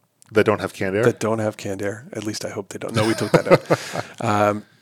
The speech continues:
Speaker 2: there's some detailed stuff, and there's different options depending on the level of cleaning, but just general maintenance is,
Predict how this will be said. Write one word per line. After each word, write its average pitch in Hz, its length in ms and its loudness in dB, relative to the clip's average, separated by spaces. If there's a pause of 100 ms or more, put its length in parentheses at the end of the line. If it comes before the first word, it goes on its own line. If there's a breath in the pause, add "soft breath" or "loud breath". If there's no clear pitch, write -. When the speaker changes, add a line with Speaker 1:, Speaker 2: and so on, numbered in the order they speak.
Speaker 2:
there's 120 320 0
some 110 200 0
detailed 104 480 -2
stuff, - 300 -2
and 110 140 -2
there's 107 240 -2
different 107 340 -2
options 107 400 -4
depending 104 320 -8
on 101 120 -8
the 98 60 -8
level 104 320 -6
of 98 120 -8
cleaning, 107 260 -10
but 127 140 -4
just - 180 -10
general 107 300 -4
maintenance 110 440 -14
is, 107 220 -10